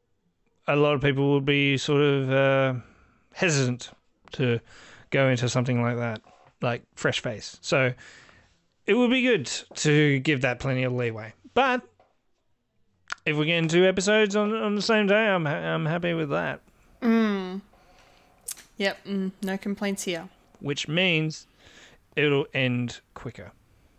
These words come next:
Speaker 1: And that's a bad thing.
Speaker 2: That's a ba- <laughs>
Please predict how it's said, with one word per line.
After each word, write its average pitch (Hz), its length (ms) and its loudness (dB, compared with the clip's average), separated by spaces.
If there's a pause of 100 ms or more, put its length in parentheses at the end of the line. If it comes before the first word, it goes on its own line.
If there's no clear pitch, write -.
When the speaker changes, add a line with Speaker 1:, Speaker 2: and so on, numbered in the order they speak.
(1300)
Speaker 1:
And 127 140 -12
that's 107 200 -14
a 131 60 -8
bad 117 400 -8
thing. - 220 -20 (360)
Speaker 2:
That's 214 260 2
a 214 100 2
ba- 214 140 0 (1600)
<laughs> 262 60 -14